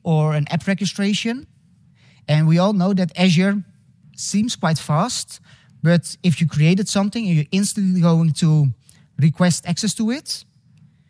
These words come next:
it's all asynchronous. So if you're unlucky, you go to a different server or a different endpoint and it's not there yet.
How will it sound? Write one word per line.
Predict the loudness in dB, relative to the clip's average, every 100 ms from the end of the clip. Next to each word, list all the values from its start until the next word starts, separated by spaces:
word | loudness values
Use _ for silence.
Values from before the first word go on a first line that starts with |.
| _ -4
it's | 0 0 -2 -4
all | 0 2 2 2
asynchronous. | 2 2 2 -2 0 0 0 -2
So | -6 -2 0 2
if | 0 0
you're | 0
unlucky, | 2 2 2 2
you | 2 4 4 4 2 0 -2 -12 _ _ -4
go | 2 2
to | 2 2
a |
different | 2 2 0 0
server | 0 0 0
or | 0 0
a | 0
different | 0 -2 -2
endpoint | -2 0 0 0 0
and | 0
it's | 0 0
not | 0 2
there | 2
yet. | 2 0 -2 -6 -14